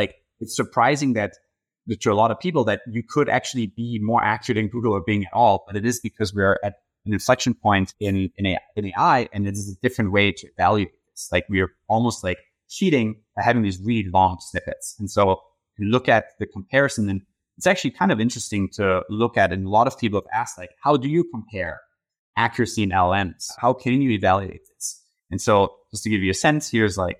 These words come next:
what, what this looks like. The first version is just, like, reasons to smile. And now you can use whatever L M you want, uh, but you can feed into your prompt these very, very long snippets from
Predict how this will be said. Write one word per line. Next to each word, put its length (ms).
what, 300
what 160
this 180
looks 220
like. 320
The 60
first 340
version 340
is 120
just, 180
like, 180
reasons 340
to 60
smile. 440
And 80
now 80
you 200
can 160
use 160
whatever 320
L 240
M 140
you 140
want, 360
uh, 60
but 200
you 80
can 160
feed 420
into 260
your 120
prompt 520
these 160
very, 360
very 260
long 380
snippets 640
from 400